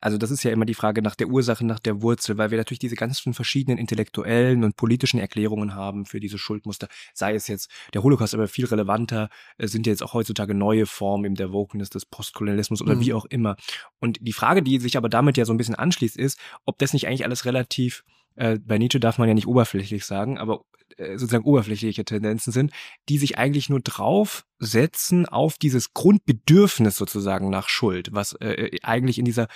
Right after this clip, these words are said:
Speaker 1: nicht mehr christlichen Gesellschaft irgendwie da ist, was irgendwie in unserer Kultur uns, äh, bannt weiterhin. Also die Suche und das Bedürfnis eigentlich, seine Schuld wieder gut zu machen,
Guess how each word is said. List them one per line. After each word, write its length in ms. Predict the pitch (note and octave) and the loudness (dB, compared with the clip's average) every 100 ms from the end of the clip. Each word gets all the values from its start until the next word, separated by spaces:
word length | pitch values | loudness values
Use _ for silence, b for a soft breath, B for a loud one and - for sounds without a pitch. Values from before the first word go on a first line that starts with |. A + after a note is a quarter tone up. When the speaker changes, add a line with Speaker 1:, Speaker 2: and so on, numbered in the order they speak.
| B B - | B B 0
Speaker 1:
nicht 300 | C3 E3 - | 4 4 6
mehr 180 | B2 B2 | 6 6
christlichen 520 | - D3 - C3 B2+ | 4 0 0 -2 0
Gesellschaft 720 | A2+ G#2+ B2 D3 - B2 - | 0 2 2 2 2 0 0
irgendwie 460 | - B2+ B2+ A2+ A2+ | 0 2 0 -2 -2
da 300 | A2 G#2+ C#3 | 0 2 2
ist, 320 | C3+ D3 - B B - | 2 0 -2 B B -2
was 220 | A#2 - | -2 0
irgendwie 420 | C#3 D3 D#3+ C3+ C3 | 2 4 4 2 2
in 80 | |
unserer 200 | C3+ B2 A#2 | 2 0 0
Kultur 500 | B2+ - C#3 D3 - | 0 -2 0 0 0
uns, 320 | B2+ B2 - | -2 -2 -4
äh, 240 | B2 A#2 A2 | -4 -2 -2
bannt 640 | A2+ G#2 A#2 D3 A2+ - | -2 2 6 6 4 2
weiterhin. 640 | G#2 G2+ A2+ G#2 A2 C3 | 2 2 0 -2 -2 -2
Also 260 | D3 A2+ A2+ | -2 -4 -4
die 200 | A2 A2 | -4 -4
Suche 600 | G#2 C#3 G3 - D3 C#3 | 0 2 2 2 0 2
und 180 | G#2 A#2 | -2 -6
das 120 | B2 | -8
Bedürfnis 680 | - G#2+ - D3 F#3+ D3+ - | -8 -2 6 8 8 4 0
eigentlich, 420 | G2 B2+ B2+ - | 0 0 -2 -2
seine 240 | A#2 A2+ | 0 0
Schuld 440 | A2+ - D3+ F#3 C#3+ | 2 6 8 8 6
wieder 180 | B2+ A#2 | 2 2
gut 240 | C#3+ E3+ | 0 0
zu 100 | - | 2
machen, 440 | G#2+ G2+ - C#3+ | 2 2 0 -4